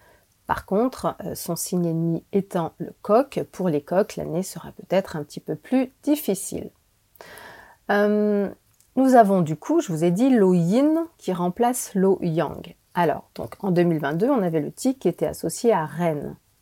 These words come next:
l'eau yang. En deux mille vingt-trois, le lapin est associé à Guy, l'eau yin. Euh, donc, l'élément est le même, mais vous voyez, la polarité est différente. Alors,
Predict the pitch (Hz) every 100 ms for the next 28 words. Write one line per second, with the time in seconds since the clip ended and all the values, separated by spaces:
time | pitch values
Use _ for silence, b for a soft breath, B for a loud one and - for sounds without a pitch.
0 | _ 170 165 151 139 147 - - 160 160
1 | 156 143 147 156 - 254 233 175 165 220
2 | 220 - - 165 - 208 190 156 151 180
3 | - _ - 170 170 151 151 160 - B
4 | B B B B - - - - 170 160
5 | - - 190 190 185 160 147 156 208 370
6 | 440 _ _ - 170 156 156 214 240 170
7 | - 220 214 208 - 262 208 190 - 160
8 | 151 170 - _ _ _ _ 180 156